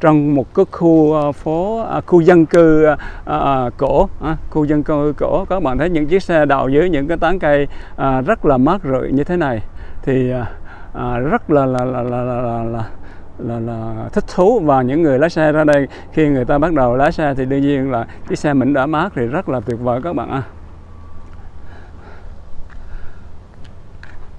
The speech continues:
Là ở đây, à, vì, à, khu này á, thì khu, à, dân cư sát thành phố, do đó cái tiêu chuẩn, à, đậu xe ở đây á, là, à, chỉ được hai tiếng đồng hồ thôi các bạn ạ.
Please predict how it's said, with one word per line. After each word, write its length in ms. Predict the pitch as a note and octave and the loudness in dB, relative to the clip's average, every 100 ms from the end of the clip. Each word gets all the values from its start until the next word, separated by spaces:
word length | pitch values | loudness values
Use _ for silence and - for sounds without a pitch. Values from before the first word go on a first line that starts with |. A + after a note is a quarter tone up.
| - - | -14 -4
Là 180 | D3 C#3+ | 0 2
ở 180 | - F#3 | 2 2
đây, 260 | E3 D#3+ | 2 2
à, 100 | D#3 D3+ - - - - - | 2 -2 -8 -12 -12 -14 -8
vì, 300 | C3+ C#3 C3+ | 2 6 6
à, 80 | C3+ | 4
khu 240 | - D#3+ | 4 4
này 240 | D3+ B2+ C3 | 6 4 4
á, 140 | D#3+ | 2
thì 240 | D3 B2+ B2+ | 0 -2 -2
khu, 340 | D#3 D#3 D#3+ | 0 4 4
à, 100 | D3+ | 4
dân 220 | D3+ D3+ | 2 2
cư 180 | D#3+ D#3 | 4 2
sát 200 | - F#3+ | 2 -4
thành 120 | C3 | -4
phố, 300 | A#2+ C#3+ G3+ G3 - - - | -2 -2 -4 -6 -14 -8 2
do 140 | D#3 | 4
đó 160 | E3 G3 | 4 2
cái 180 | G3 F#3 | -2 2
tiêu 120 | E3 | 4
chuẩn, 300 | D3 B2+ D3 | 4 2 0
à, 60 | F3+ | 2
đậu 180 | A#2+ A#2+ | 0 2
xe 120 | D#3 | 2
ở 180 | C#3+ D#3+ | 2 4
đây 260 | D#3 D#3 | 2 2
á, 100 | E3+ - - - - | -2 -6 -12 -14 -10
là, 500 | D4 B2+ B2+ B2 A#2 - - - - - | -4 -2 0 0 -4 -8 -12 -12 -12 -14
à, 340 | A#2 B2+ A#2 A#2 - | -12 -8 -6 -6 -2
chỉ 120 | D#3 | 4
được 180 | F3+ - | 4 4
hai 160 | D3 D3+ | 2 4
tiếng 280 | D#3+ A3 | 2 2
đồng 120 | E3 C3+ | 0 -2
hồ 220 | B2+ A#2+ | -2 -2
thôi 160 | C#3 | -4
các 140 | F3+ F3+ | -4 -4
bạn 140 | A#2 | -2
ạ. 100 | D3 | -4